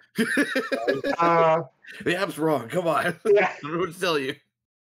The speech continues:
Speaker 2: So I, I, I would use it constantly to, uh, to, to complete that tactic. That's the, the big other reason for the ghouls and the beast flayers is they are surf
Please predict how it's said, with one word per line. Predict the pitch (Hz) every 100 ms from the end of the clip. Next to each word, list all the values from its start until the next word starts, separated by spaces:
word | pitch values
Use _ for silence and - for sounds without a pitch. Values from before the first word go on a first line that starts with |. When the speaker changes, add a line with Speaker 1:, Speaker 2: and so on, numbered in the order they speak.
| _ -
Speaker 2:
So | - 165 156
I, | 165 165
I, | 139 170
I | 175 160 170
would | 160 143
use | 185 165
it | 170
constantly | 151 139 135 131 123 120 117
to, | - 120 117 113
uh, | 110 107 101
to, | 135 120
to | -
complete | 135 135 127 -
that | 98 -
tactic. | 90 _ _ 98
That's | 120 -
the, | 127 117
the | 143
big | 135 143 139 -
other | 127 123
reason | 117 110 104
for | 101 113 110 107 101 _ _ _ -
the | 127
ghouls | 120 120 120 117 113
and | 107
the | 104
beast | 95 95 -
flayers | 92 90
is | 95
they | 101
are | 95
surf | - 95